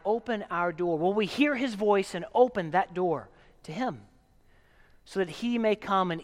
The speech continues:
eat with us and we with him? And finally, we are able, brothers and sisters, to begin this hospitality, this invitation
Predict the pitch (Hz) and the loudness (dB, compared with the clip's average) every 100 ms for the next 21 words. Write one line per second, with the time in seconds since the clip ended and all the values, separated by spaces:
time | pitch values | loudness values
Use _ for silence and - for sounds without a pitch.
0 | - 220 226 226 - - _ - 156 226 | -10 -6 -4 -6 -14 -20 _ -14 -2 -2
1 | 254 143 127 - - - - _ _ _ | 0 -4 -6 -12 -20 -20 -20 _ _ _
2 | _ 147 135 175 196 190 180 - _ 165 | _ -12 -8 -6 -4 -4 -8 -14 _ -12
3 | - 147 107 92 - _ _ _ _ - | -10 -10 -12 -18 -20 _ _ _ _ -20
4 | _ _ _ _ _ _ _ _ _ _ | _ _ _ _ _ _ _ _ _ _
5 | _ _ _ _ _ _ _ 135 - 175 | _ _ _ _ _ _ _ -18 -4 -2
6 | 185 175 156 139 180 196 185 190 185 185 | -2 -2 -6 -6 -2 0 0 0 0 0
7 | 170 180 180 165 165 143 190 - 165 139 | 0 -2 -2 -6 -10 -10 -12 -10 -10 -10
8 | - 180 160 151 139 202 185 131 101 95 | -12 -8 -6 -6 -2 0 0 -4 -10 -20
9 | _ _ _ - 139 - 170 - 165 - | _ _ _ -14 -12 -4 -4 -4 -12 -2
10 | 170 185 185 180 160 151 - 175 165 165 | 2 2 2 -4 -8 -10 -8 -6 -6 -6
11 | - 214 - 127 | -2 -2 -4 -14